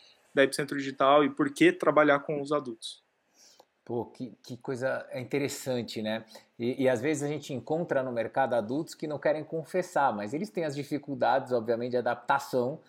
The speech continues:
Speaker 2: às novas realidades, às novas tecnologias, aos novos aplicativos, que não são mais uma coisa,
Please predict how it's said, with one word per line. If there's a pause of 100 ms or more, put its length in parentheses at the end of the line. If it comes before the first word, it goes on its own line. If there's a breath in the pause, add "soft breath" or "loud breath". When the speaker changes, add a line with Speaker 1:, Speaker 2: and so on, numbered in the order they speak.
(260 soft breath)
Speaker 2:
às
novas
realidades,
às
novas
tecnologias,
aos
novos
aplicativos,
que
não
são
mais
uma
coisa,